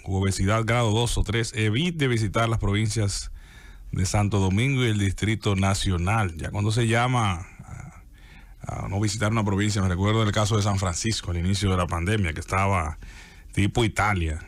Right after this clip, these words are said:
Aquí, gracias a Dios, la, la letalidad está bien controlada. Pero sí, la verdad que están difíciles las camas, las camas de uci, en especial las camas para atender a los pacientes graves. Y con esa estadística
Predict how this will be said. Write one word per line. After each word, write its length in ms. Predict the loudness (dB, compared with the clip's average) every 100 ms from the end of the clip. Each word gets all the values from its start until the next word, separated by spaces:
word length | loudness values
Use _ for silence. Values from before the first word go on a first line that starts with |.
| -16 -12
Aquí, 640 | -8 -2 0 2 2 2 2
gracias 300 | 0 2 2
a 80 |
Dios, 200 | 2 2
la, 320 | 2 2 0 -6 -14 -12
la 80 | -4
letalidad 440 | -2 0 2 2 2
está 220 | 2 2
bien 220 | 2 0
controlada. 680 | 0 0 2 2 2 0 -4 -12 -20 -20 -20 -10 0
Pero 200 | 2 2
sí, 200 | 2 2
la 100 | 2
verdad 380 | 2 2 0 -2
que 160 | -4
están 280 | -2 0 0
difíciles 800 | 0 0 0 0 0 0 0 0
las 200 | -2 -6
camas, 420 | 0 2 2 0
las 160 | -2 -4
camas 640 | 0 2 2 2 0 -4 -6
de 200 | -2 0
uci, 520 | 2 0 2 0 0 -8 -20 -14 -6
en 80 |
especial 380 | -2 0 2 2
las 120 | 2
camas 280 | 2 2 2
para 160 | 2 0
atender 600 | 2 0 2 2 0 -2
a 80 | -6
los 140 | -6 -2
pacientes 540 | -2 0 0 2 2
graves. 320 | 4 2 2
Y 40 | 2
con 140 | 2
esa 140 | 2
estadística 760 | 2 2 2 0 -2 0 -2